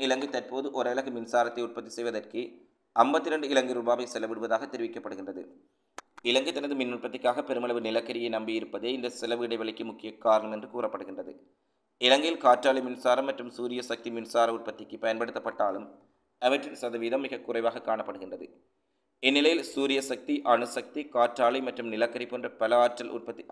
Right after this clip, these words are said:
ஆதாரங்களின் விகிதாசார பயன்பாடு காரணமாக இந்தியா தனது ஆற்றல் உற்பத்தி செலவை பெருமளவில் குறைத்துள்ளதாக இந்திய மின்சக்தி அமைச்சு தெரிவித்துள்ளதுடன், இலங்கை இதுபோன்ற நடைமுறையில் மின்சார உற்பத்தியை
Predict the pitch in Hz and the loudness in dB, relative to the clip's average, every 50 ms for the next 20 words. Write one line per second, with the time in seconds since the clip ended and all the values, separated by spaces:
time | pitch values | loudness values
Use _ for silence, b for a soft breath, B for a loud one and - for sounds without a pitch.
0 | 110 107 107 110 110 110 113 110 113 120 117 113 107 104 107 107 117 117 117 - | 2 2 4 4 2 2 0 -4 -4 -6 -6 -8 -10 -10 -8 -4 -4 -4 -2 -4
1 | 117 117 117 - 110 107 107 107 107 107 110 - 113 110 107 107 113 107 101 92 | -6 -8 -4 -2 -2 -2 0 0 -2 -2 -2 0 0 0 2 0 -2 -6 -6 -8
2 | 95 - 104 117 - - - _ _ _ _ _ _ _ _ _ - 127 131 135 | -8 -8 -10 -10 -10 -12 -20 _ _ _ _ _ _ _ _ _ 2 2 2 4
3 | 139 156 160 156 151 143 139 139 - 127 120 120 131 123 127 - 123 123 127 123 | 6 4 4 4 2 0 0 4 6 6 6 6 4 -6 -8 -8 -10 -12 -12 -10
4 | - 117 117 117 131 143 139 127 117 113 113 113 113 117 113 - 113 110 110 - | -8 -6 -4 -4 -4 -4 -4 -4 -4 -4 -2 -4 -4 -4 -4 -4 -4 -4 -4 -4
5 | 107 113 110 110 104 107 123 123 120 113 117 113 110 113 107 - 107 107 - 110 | -6 -4 0 0 0 0 0 -4 -8 -6 -6 -6 -8 -8 -8 -8 -10 -8 -8 -8
6 | 113 110 110 113 107 - 110 104 110 110 113 110 110 104 101 95 98 113 - - | -8 -8 -8 -10 -10 -8 -8 -6 -6 -6 -4 -4 -6 -4 -4 -8 -8 -8 -10 -16
7 | - _ - - - - _ _ _ _ - - 131 135 147 156 170 - 139 131 | -20 _ -20 -18 -18 -20 _ _ _ _ 0 2 4 4 4 2 0 -4 -2 -4
8 | 135 135 139 135 135 131 127 120 120 120 120 113 107 107 117 135 - - - 120 | -2 -2 -2 -4 -4 -6 -4 -4 -4 -4 -6 -8 -8 -8 -8 -10 -10 -12 -12 -12
9 | 117 117 113 - 131 127 127 123 123 123 120 - 131 127 127 | -12 -8 -2 0 2 2 2 0 -6 -10 -12 -12 -12 -14 -10